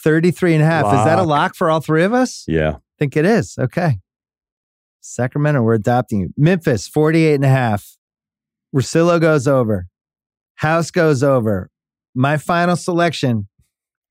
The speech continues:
Speaker 1: I'm going slight under. Just slight.
Speaker 2: <laughs>
Speaker 1: Just to, just to,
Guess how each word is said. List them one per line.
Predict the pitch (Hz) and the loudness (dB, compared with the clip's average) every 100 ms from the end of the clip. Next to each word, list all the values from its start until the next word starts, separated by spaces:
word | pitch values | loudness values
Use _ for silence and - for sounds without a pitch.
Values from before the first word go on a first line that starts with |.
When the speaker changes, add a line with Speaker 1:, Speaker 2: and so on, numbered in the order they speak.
| _ _ _ | _ _ _
Speaker 1:
I'm | 160 | -2
going | 196 269 262 | 2 2 2
slight | - 190 208 226 | -2 0 2 2
under. | 208 131 92 - _ - - 233 | 2 2 -2 -10 _ -14 -12 -8
Just | 208 | -8
slight. | - 226 185 - - _ | -2 0 0 -2 -12 _
Speaker 2:
<laughs> | - _ _ _ _ _ _ | -20 _ _ _ _ _ _
Speaker 1:
Just | 180 175 - | -6 -4 -2
to, | 185 160 - _ _ _ _ _ | -2 -4 -10 _ _ _ _ _
just | - 143 | -8 -4
to, | 196 185 | -4 -4